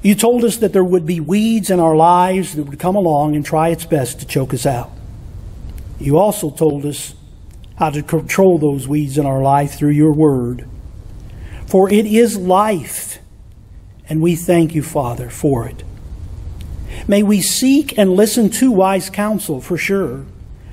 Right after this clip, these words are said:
but may we never forget, Father, that no one, no one outshines you in knowing all things. No one.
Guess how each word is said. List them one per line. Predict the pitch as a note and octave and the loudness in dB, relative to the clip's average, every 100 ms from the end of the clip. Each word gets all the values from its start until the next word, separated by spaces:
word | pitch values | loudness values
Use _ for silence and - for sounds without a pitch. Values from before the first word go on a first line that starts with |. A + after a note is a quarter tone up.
| - - | -16 0
but | G#3+ G3+ | 2 4
may | G#3+ A3 | 4 6
we | G#3+ G#3 | 4 6
never | F3 F3 E3+ D#3 | 6 4 2 -2
forget, | - C#3+ B2+ C3 - | -4 -10 -8 -10 -8
Father, | D#3+ C3+ C#3+ C3 - - - - - - - | -6 -4 -6 -10 -14 -18 -20 -20 -20 -18 -2
that | G3 G3+ | 0 2
no | E3+ E3+ F3+ G3 | 2 2 4 4
one, | G#3+ G#3+ F#3 C3 A#2+ - - - - - - | 4 2 0 -2 -4 -14 -20 -20 -20 -16 -2
no | F#3 G3+ | 4 6
one | B3 B3 A#3+ | 6 4 2
outshines | A3 A3 G#3+ - G3 F#3+ F3 C#3 | 2 0 0 0 2 2 0 0
you | E3+ D#3+ B2+ B2+ - | 0 0 -2 -8 -4
in | C#3+ | 0
knowing | D3+ D#3 D3+ | 2 4 4
all | C3+ D#3 | 2 2
things. | D#3 - A#2+ G2+ - - - - | 0 -4 -6 -8 -12 -14 -8 -2
No | D3+ | 0
one. | B2 - | -2 -8